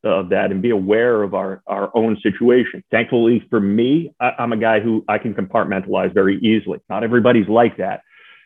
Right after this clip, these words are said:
So we have to think about different things. And I, I go into in the book of health and wellness and how that's so important to, to stay on top of things. A couple of ticks, tips and tricks, uh, to help people through.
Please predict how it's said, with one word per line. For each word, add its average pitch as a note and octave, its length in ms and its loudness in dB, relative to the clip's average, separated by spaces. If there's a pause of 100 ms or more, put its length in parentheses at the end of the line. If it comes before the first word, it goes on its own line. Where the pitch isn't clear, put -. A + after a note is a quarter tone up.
(160)
So A2 220 6
we A#2+ 200 6
have C#3 100 0
to B2+ 100 -2
think C3 200 0
about G2+ 360 0 (300)
different A2 280 -6
things. G2+ 200 0
And A#2 100 2
I, A2 140 2
I A2+ 160 2
go A2 260 4
into G#2 720 -2
in G2+ 220 0
the F#2+ 80 -2
book B2 380 0
of F#2 280 0 (340)
health G#2+ 280 2
and G2+ 160 2
wellness A2 360 2 (280)
and - 140 -4
how G#2 180 0
that's A2 240 -4 (140)
so A2+ 180 6
important F#2 560 2
to, - 140 0 (160)
to G#2 120 0
stay G2 140 4
on F2+ 120 2
top - 260 -2
of - 80 -6
things. - 200 -4 (540)
A B2+ 80 0
couple B2+ 260 2
of G#2 160 4
ticks, - 220 0 (340)
tips - 220 0
and G#2 160 2
tricks, B2 340 2 (360)
uh, G2 200 4
to G#2 160 -10
help G2+ 240 0
people G2+ 380 2
through. G#2+ 400 4